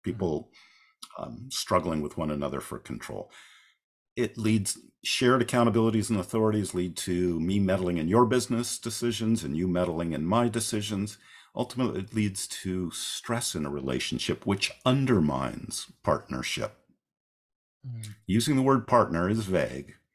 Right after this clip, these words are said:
Speaker 1: Shared accountabilities, if that's the implication, undermine great working relations. What I propose instead is that respectful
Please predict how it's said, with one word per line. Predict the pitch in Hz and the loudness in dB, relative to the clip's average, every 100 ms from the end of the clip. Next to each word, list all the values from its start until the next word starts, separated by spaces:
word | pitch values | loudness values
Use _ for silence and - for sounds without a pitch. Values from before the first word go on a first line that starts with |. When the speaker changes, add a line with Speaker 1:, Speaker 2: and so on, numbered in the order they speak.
| _ - _ | _ -20 _
Speaker 1:
Shared | - - 107 | -4 4 6
accountabilities, | 110 110 110 107 90 104 98 87 90 - - - | 4 4 4 6 4 4 4 2 -2 -4 -10 -18
if | - | -2
that's | 101 104 | 0 2
the | - | 4
implication, | 107 107 98 - 73 - 65 - _ _ - | 4 2 -2 0 -2 -2 -6 -8 _ _ -2
undermine | 107 104 90 78 71 71 76 - _ | 4 6 6 2 2 0 -4 -14 _
great | - 76 71 | -4 -4 -4
working | 69 - 67 | -6 -6 -6
relations. | 67 62 - - 90 110 - - - - - - - - | -6 -10 -10 -10 -12 -14 -16 -18 -20 -20 -20 -20 -20 -20
What | - 120 120 117 | -2 2 6 8
I | 107 | 8
propose | 104 - 110 98 | 6 6 6 6
instead | 85 - - 151 117 113 - | 2 4 6 8 6 2 -6
is | 98 101 107 - _ _ | -4 -2 -4 -6 _ _
that | 87 - | -2 -2
respectful | 98 - - 123 123 107 104 - 120 110 | -4 -4 -2 -2 -2 -8 -10 -2 -2 -2